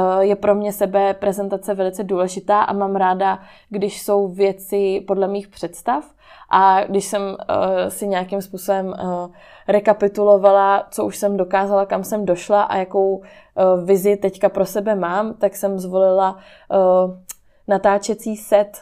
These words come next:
s výhledem na Prahu. Natáčela jsem na kavárně na Pražském hradě, která má nádherný výhled.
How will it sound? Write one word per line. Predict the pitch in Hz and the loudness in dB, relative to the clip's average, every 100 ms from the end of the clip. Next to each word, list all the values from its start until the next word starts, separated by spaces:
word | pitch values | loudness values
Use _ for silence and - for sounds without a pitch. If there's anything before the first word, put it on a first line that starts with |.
| 277 | -12
s | - | -8
výhledem | 190 214 208 220 196 185 | -4 -2 2 2 2 0
na | 180 | -4
Prahu. | 180 202 226 285 302 - | -4 -4 0 0 0 -2
Natáčela | 196 196 190 214 202 | -4 -4 -2 0 0
jsem | 190 202 196 190 | 0 -4 -2 -4
na | 185 | -2
kavárně | 190 190 190 196 196 190 | 0 2 0 0 -4 -4
na | 190 | -6
Pražském | 185 185 - 196 | -6 -8 -6 -6
hradě, | 180 170 165 202 254 | -4 -6 -2 -2 -2
která | - 180 | -6 -6
má | 180 175 - _ | -4 -6 -10 _
nádherný | 190 185 185 190 202 208 | -4 0 0 0 0 -2
výhled. | 190 170 175 202 262 | -6 -6 -4 -4 -6